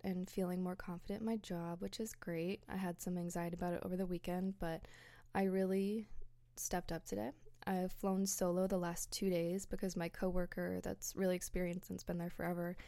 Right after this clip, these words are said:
is on vacation. So I'm really proud of myself for stepping up and taking care of the office myself. Um, I'm embracing the secretary life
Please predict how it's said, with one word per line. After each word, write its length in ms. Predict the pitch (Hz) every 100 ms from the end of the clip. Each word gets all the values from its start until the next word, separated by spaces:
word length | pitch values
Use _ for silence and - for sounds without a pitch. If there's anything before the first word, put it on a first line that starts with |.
| - - -
is 160 | 208 190
on 140 | 185
vacation. 640 | 185 - 180 - 202 220 - - - - - - - -
So 100 | 190
I'm 100 | 185
really 180 | 185
proud 240 | 185 196 185
of 40 |
myself 440 | 185 185 190 180 - -
for 320 | 180 175 180
stepping 420 | - - 196 185 180
up 180 | 180
and 320 | 190 180 185 -
taking 240 | 196 180
care 160 | 180 180
of 80 |
the 60 | 175
office 500 | 175 175 202 208 -
myself. 540 | 185 180 190 220 269 - - - - - - - -
Um, 420 | 190 190 190 190 -
I'm 160 | 196 196
embracing 580 | 190 185 190 - 202 202
the 60 |
secretary 560 | 196 190 190 196 208 208
life 480 | 208 208 240 -